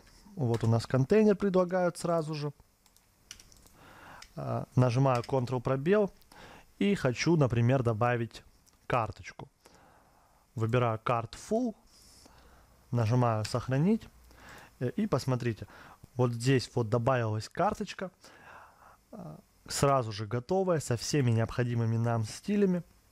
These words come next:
Появилась у нас в самом верху. И таким вот образом мы можем выбирать, а, абсолютно любые плагины из всех доступных. Здесь их очень много. Видите, готовые кнопки, ссылки, а,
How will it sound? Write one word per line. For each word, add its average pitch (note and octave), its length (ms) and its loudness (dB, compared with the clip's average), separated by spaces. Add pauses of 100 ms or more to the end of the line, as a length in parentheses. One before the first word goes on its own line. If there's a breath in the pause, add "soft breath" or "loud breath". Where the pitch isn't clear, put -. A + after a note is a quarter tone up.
(920)
Появилась A#2 520 2
у G#2+ 40 0
нас A2 180 2
в - 80 -8
самом A#2+ 300 2
верху. D3 360 -4 (420 loud breath)
И - 40 -4
таким D#3 320 2
вот B2+ 160 4
образом A#2+ 340 2
мы A#2+ 120 2
можем A#2+ 320 2
выбирать, A#2 460 0
а, A2+ 160 -6
абсолютно A#2+ 560 -2
любые A#2 420 2
плагины A2+ 540 0
из - 140 -12
всех - 380 -6 (100)
доступных. A2+ 680 -6 (540 loud breath)
Здесь A#2 320 2
их G#2+ 120 -8 (100)
очень A#2 300 0
много. B2 400 2 (400 loud breath)
Видите, A#2 380 -2
готовые A#2+ 440 0
кнопки, C#3+ 640 0
ссылки, C#3+ 720 0 (480 loud breath)
а, G#2+ 280 -2